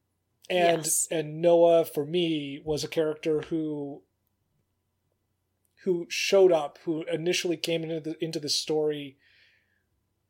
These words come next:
Speaker 1: I, really honestly, just as a, a broken person. He's, he was not,
Speaker 2: Mm-hmm.
Speaker 1: he's not a good person. He, he abused people. He was,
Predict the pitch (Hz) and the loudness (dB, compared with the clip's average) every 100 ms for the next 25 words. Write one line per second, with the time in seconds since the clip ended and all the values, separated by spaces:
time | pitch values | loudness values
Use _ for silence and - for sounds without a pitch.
0 | _ _ _ _ _ _ _ _ _ _ | _ _ _ _ _ _ _ _ _ _
1 | _ _ _ _ - _ _ _ - - | _ _ _ _ -20 _ _ _ -16 -16
2 | _ _ _ _ 143 143 175 165 156 151 | _ _ _ _ -14 0 4 4 4 2
3 | 165 - 156 143 135 160 151 - 143 135 | 2 -2 -4 -6 -6 -6 -4 -4 -6 -8
4 | 123 - _ _ _ _ _ _ _ _ | -12 -18 _ _ _ _ _ _ _ _
5 | _ - 143 - 147 160 147 127 - 190 | _ -8 -8 -4 -2 0 -2 -4 0 0
6 | - 143 - - - 160 151 156 156 147 | 0 -8 -16 -20 -12 -8 -6 -6 -4 -4
7 | 135 139 147 156 156 - 147 123 139 143 | -6 -6 -2 -2 -2 -8 -12 -8 -6 -6
8 | 135 139 175 180 196 180 160 135 131 131 | -6 -4 0 0 0 -4 -8 -10 -10 -18
9 | _ _ - 143 123 131 165 180 - 190 | _ _ -12 -10 -10 -8 -4 -4 -4 -6
10 | 185 185 175 165 139 135 135 131 135 131 | 0 0 0 -4 -8 -8 -10 -12 -14 -12
11 | 123 - | -10 -12